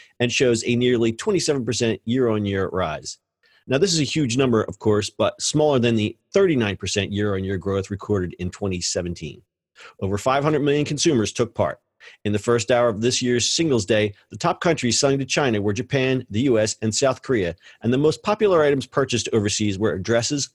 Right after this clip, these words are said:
wool coats, pants, and hoodies. The biggest brands this year were Xiaomi, Apple,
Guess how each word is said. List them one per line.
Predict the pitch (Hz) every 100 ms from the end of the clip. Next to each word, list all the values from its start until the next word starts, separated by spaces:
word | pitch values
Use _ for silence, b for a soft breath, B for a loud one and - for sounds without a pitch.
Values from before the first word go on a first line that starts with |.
| _
wool | 90 117 -
coats, | 123 110 - - _
pants, | 139 104 117
and | - 135
hoodies. | 165 101 - - _ _ _
The | 87
biggest | 101 110 -
brands | 160 175 127
this | 120 113
year | 127 127 110
were | 127 123 -
Xiaomi, | 131 139 160 165 165 b _
Apple, | 156 165 185